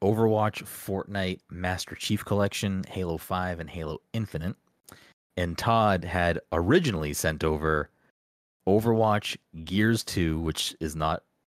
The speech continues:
a game on this selection,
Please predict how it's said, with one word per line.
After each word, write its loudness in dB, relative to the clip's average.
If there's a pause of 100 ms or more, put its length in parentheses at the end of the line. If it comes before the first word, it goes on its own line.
(480)
a -4
game -6
on -6 (140)
this -6
selection, -6